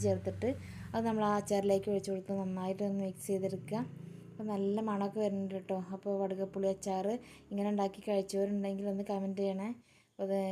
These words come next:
ഇങ്ങനെ കഴിക്കാത്തവരുണ്ടെങ്കിൽ ഒന്ന് ഉണ്ടാക്കി നോക്കണം, സൂപ്പർ ടേസ്റ്റാണ്. അപ്പോൾ നമ്മുടെ ഓണസദ്യയിലെ, ആ, അച്ചാർ ഈ പ്രാവശ്യത്തെ വടുകപ്പുളി അച്ചാറാകട്ടെ. ഇന്നത്തെ വീഡിയോ കണ്ട് ഇഷ്ടപ്പെട്ട എല്ലാവരും ഒന്ന് ലൈക്ക് ചെയ്യുക, കമൻറ്റ് ചെയ്യുക, പിന്നെ സബ്സ്ക്രൈബ് ചെയ്ത് കൂട്ടാക്കാത്ത കൂട്ടുകാരാരെങ്കിലും ഉണ്ടെങ്കിൽ ഒന്ന് സബ്സ്ക്രൈബ്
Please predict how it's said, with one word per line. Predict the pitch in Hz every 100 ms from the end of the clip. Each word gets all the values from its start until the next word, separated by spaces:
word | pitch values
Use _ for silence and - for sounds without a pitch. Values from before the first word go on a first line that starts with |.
| 190
ഇങ്ങനെ | 190 196 196
കഴിക്കാത്തവരുണ്ടെങ്കിൽ | 180 180 208 208 233 220 208 202
ഒന്ന് | 196
ഉണ്ടാക്കി | 190 185 190
നോക്കണം, | 185 196 196 196
സൂപ്പർ | 185 196 190
ടേസ്റ്റാണ്. | 190 185 - 190 185 233 254 - -
അപ്പോൾ | - 196
നമ്മുടെ | 190 185 190 185 190 185
ഓണസദ്യയിലെ, | 190 - 190 180 196 190 185 226 254 - - -
ആ, | 180 180
അച്ചാർ | 180 190 180 190
ഈ | 190
പ്രാവശ്യത്തെ | 190 190 190 202 196
വടുകപ്പുളി | 185 185 185 190
അച്ചാറാകട്ടെ. | 185 - 190 190 185 180 196 233 - _ _ _ _ - _ _ _ -
ഇന്നത്തെ | 247 240 240 247
വീഡിയോ | 240 233
കണ്ട് | 233 220
ഇഷ്ടപ്പെട്ട | - 214 202 208
എല്ലാവരും | 196 190
ഒന്ന് | 202 202
ലൈക്ക് | 190 190 -
ചെയ്യുക, | 214 202 202
കമൻറ്റ് | 196 190 190 196
ചെയ്യുക, | 196 247 - - - -
പിന്നെ | 220 208
സബ്സ്ക്രൈബ് | 220 - - 208 220
ചെയ്ത് | 214 214
കൂട്ടാക്കാത്ത | 208 196 202 202 202 202
കൂട്ടുകാരാരെങ്കിലും | 190 196 196 202 196 196 196 202 202
ഉണ്ടെങ്കിൽ | 196 196 202
ഒന്ന് | 202
സബ്സ്ക്രൈബ് | 202 - - 185